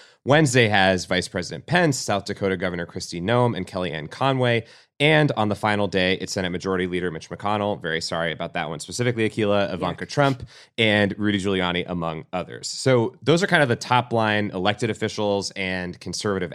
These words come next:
Speaker 1: allies that are speaking, some of whom are seen as possible presidential candidates in the future. But on top of that are the kind of trigger the lib type speakers, I guess, including Nicholas Sandmann, the Covington Catholic High School student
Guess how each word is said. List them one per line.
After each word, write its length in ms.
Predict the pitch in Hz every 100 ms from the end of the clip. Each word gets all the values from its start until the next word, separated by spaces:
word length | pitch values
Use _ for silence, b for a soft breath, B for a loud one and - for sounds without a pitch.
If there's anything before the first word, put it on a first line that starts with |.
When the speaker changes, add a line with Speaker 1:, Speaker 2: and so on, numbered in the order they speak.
| -
Speaker 1:
allies 600 | 127 143 135 135 123 120
that 120 | 117
are 100 | 113
speaking, 360 | 120 123 113 110
some 160 | 110
of 100 | 104
whom 160 | 92 95
are 60 | 90
seen 320 | - 95 90
as 180 | 87 -
possible 640 | - 92 92 - 90 87
presidential 500 | - 87 95 117 120
candidates 400 | 123 110 113 -
in 140 | 90
the 40 | 85
future. 440 | 113 110 113 113 B B B _
But 80 | 127
on 80 | 123
top 320 | 135 180 190
of 120 | 123
that 260 | 110 110 -
are 120 | 104
the 120 | 98
kind 320 | - 107 104
of 260 | 98 92 85
trigger 420 | - 120 113 113
the 140 | 98 95
lib 460 | 92 123 151 151
type 280 | - 175 175
speakers, 440 | - 180 180 180
I 100 | 175
guess, 300 | 170 180 175
including 580 | 113 104 110 104 101 92
Nicholas 340 | 90 - 92 -
Sandmann, 520 | 147 147 143 135 104
the 220 | 98 92
Covington 580 | - 104 104 - 98 92
Catholic 400 | 101 92 92 -
High 100 | 131
School 220 | 127 120
student 380 | - 117 110